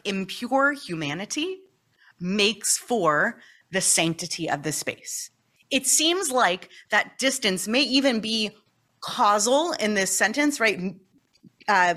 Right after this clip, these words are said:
"Keep your, keep yourselves beyond a gavul, be-, back behind some sort of a boundary," and perhaps,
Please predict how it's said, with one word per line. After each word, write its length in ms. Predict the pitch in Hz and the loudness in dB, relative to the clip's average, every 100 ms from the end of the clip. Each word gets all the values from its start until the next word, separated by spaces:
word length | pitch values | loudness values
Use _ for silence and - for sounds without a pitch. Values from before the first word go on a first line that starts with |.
| - - | -2 -8
"Keep 220 | 196 196 | -4 2
your, 120 | 190 185 - - - | 2 0 -6 -14 -12
keep 160 | 247 | -6
yourselves 380 | 262 254 247 214 | -4 0 2 0
beyond 420 | 175 196 185 202 | 0 2 2 2
a 80 | 190 | 0
gavul, 500 | 156 175 156 262 302 | -2 -4 0 2 2
be-, 140 | 220 196 180 - | 2 -6 -8 0
back 240 | 202 220 | 0 2
behind 440 | 208 196 214 208 185 | 0 2 2 0 0
some 200 | 226 240 | -2 -2
sort 180 | 247 | -2
of 80 | 214 | -2
a 60 | 175 | -2
boundary," 560 | 151 135 156 190 311 440 508 466 _ - - - - _ | 0 0 0 0 4 4 2 -4 _ -20 -20 -20 -20 _
and 520 | 277 349 277 254 262 254 - _ _ _ _ | 2 6 6 6 2 -2 -6 _ _ _ _
perhaps, 480 | 226 214 175 - | -4 0 -2 -2